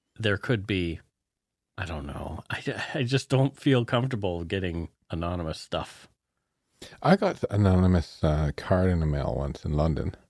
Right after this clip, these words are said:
Speaker 1: Okay.
Speaker 2: Um, my name was spelled incorrectly.
Speaker 1: Yep, with two T's.
Speaker 2: And, no, the last name.
Speaker 1: Oh, okay.
Speaker 2: And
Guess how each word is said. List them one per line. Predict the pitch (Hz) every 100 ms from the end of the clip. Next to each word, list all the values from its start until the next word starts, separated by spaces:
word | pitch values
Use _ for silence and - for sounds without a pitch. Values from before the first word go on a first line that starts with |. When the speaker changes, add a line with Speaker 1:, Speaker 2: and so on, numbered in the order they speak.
| -
Speaker 1:
Okay. | 113 214 170 143 254 - _ _ _ _ -
Speaker 2:
Um, | 92 90 85 80 55 -
my | 95 90
name | 90 85 92
was | 90
spelled | - 90 92
incorrectly. | 90 - 90 - 123 127
Speaker 1:
Yep, | 113 113 - _
with | 120 -
two | 123
T's. | - 120 113 120 - _
Speaker 2:
And, | 104 101 92 90 - - -
no, | 98 87
the | 80 82
last | 78 78 -
name. | 117 156 175 _
Speaker 1:
Oh, | 120 170 120 110
okay. | 127 90 120
Speaker 2:
And | 113 113 110 104 104